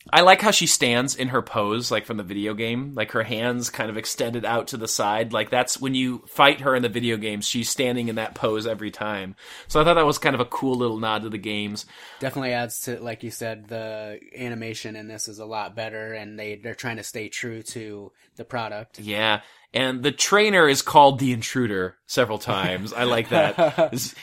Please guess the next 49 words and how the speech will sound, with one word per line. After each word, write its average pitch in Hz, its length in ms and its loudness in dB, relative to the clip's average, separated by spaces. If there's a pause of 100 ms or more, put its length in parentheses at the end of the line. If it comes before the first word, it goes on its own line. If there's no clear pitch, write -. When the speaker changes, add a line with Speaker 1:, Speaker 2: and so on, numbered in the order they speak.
Speaker 1:
it's - 160 -4
a, 143 60 0 (100)
the 185 140 2
Intruder! 220 520 4 (300)
Um, 123 280 6
Speaker 2:
Technically. 151 880 -4
Speaker 1:
Yeah, 165 160 -2
technically. 113 640 0 (240)
Did 254 100 0
you 480 120 -2
notice 480 220 8
that 196 120 6
Maxie 170 360 8
has 160 120 4
a 135 80 6
Mega 127 300 4
Stone 151 260 6
on 151 60 4
his 147 120 0
glasses? 147 520 2 (200)
Speaker 2:
Yeah, 202 160 6
I, 180 300 2
I - 20 4
know. 190 160 0
That 185 140 2
was 220 120 0
one 208 100 0
of 185 40 2
the 165 60 -2
first 175 240 0
things 165 180 0
that 147 100 0
I 131 100 2
noticed 139 500 0
as 127 300 -2
it, 127 140 -4
as 127 260 -8
he 123 120 -2
was 120 140 -6
turning 131 300 -4
his 117 100 -6
head 120 320 -2
and 117 80 -8
all 110 140 -8
that. 117 300 -4
Speaker 1:
That's 185 180 4
pretty 196 320 8
cool. 110 380 2
Speaker 2:
Mm-hmm. - 160 -8